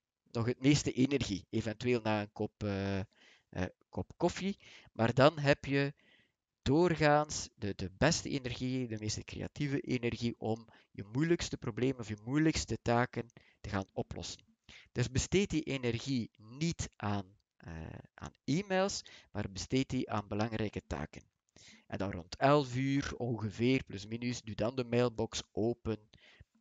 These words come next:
Dat gaat prima. Een tweede keer raad ik aan, hè, om te afsluiten, net voor het afsluiten van de werkdag. Als je in een klassieke nine-to-five werkt, is dat dan bijvoorbeeld rond vier uur in de namiddag.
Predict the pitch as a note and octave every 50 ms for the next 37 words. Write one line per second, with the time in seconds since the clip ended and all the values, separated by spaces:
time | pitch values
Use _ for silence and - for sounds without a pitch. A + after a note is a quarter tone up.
0 | _ _ _ _ _ _ _ _ _ _ _ - - G2 F2+ - E2+ E2+ - -
1 | - - - - - _ _ _ _ _ _ _ _ _ _ _ _ _ _ _
2 | _ _ - - G2+ _ - D#3+ G3+ G3 G#3+ - - F#3 F#3+ A3 - - - _
3 | _ _ _ _ _ _ _ _ _ _ _ _ _ - G2+ F2 D#2 D#2+ E2+ -
4 | - F3+ A3 D#3 F3+ G3+ - _ - - - - - _ _ _ B2 C3 - -
5 | C3+ B2+ A#2+ - C3 D3+ - - D3 C#3+ C#3+ - - C#3 C3+ C3 _ _ _ _
6 | _ _ _ A#2 B2+ D#3 - - C#3+ C#3 - - C3+ - - C3+ B2 - - G2+
7 | A2 F#2 F2+ E2 E2 - - - D#2+ D#2 - - - _ _ _ _ _ - _
8 | _ _ - G#2 A2+ A#2+ A2+ A2+ - A2+ G#2+ A2 - D#3 - B2+ A2+ A2+ A2+ A2
9 | G#2+ - G2 F#2 F2+ - A2+ C3 D#3 D#3+ D3+ D3+ D#3+ D#3+ - C#3 B2+ A#2 A#2 -
10 | A#2 A2+ A2 A2 A2+ A#2+ B2 A#2+ A2 A2 - A2 G#2+ G#2+ G#2 - - - - G2
11 | - G#2+ B2 C3+ C3 A#2 A2+ A#2 A#2+ B2 A#2+ - - - G#2+ A2 A2 G#2+ F#2+ F2
12 | E2+ D#2 - D2+ - - C2+ - -